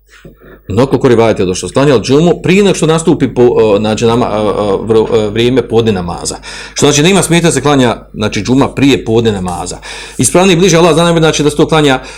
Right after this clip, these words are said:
ovaj, pa su to oni proširili to, kaže, jel, da se može klanjati od, o, kad se klanja i Bajram, a ispravniji da se, da,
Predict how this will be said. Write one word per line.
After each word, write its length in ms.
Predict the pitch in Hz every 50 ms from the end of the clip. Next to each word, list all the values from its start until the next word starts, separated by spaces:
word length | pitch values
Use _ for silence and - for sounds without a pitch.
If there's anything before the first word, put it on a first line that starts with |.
| - - - - -
ovaj, 540 | 98 107 113 113 113 113 113 113 110 107 -
pa 100 | 123 120
su 80 | -
to 80 | - 147
oni 120 | 156 156
proširili 440 | - 131 117 - 156 175 175 139 -
to, 260 | - 156 170 170 151
kaže, 300 | - 165 156 143 131 139
jel, 120 | 151 147 131
da 160 | 123 123 117
se 120 | - -
može 160 | 123 135 117
klanjati 300 | 107 127 131 117 98 -
od, 160 | 98 98 92 -
o, 180 | 92 98 92 -
kad 280 | - 101 92 101 98
se 140 | - - 95
klanja 240 | 92 110 110 104 95
i 20 |
Bajram, 340 | 90 107 117 139 160 156 139
a 60 | 120
ispravniji 320 | 131 127 - 147 151 156 143
da 100 | 135 131
se, 120 | - 127
da, 100 | 131 131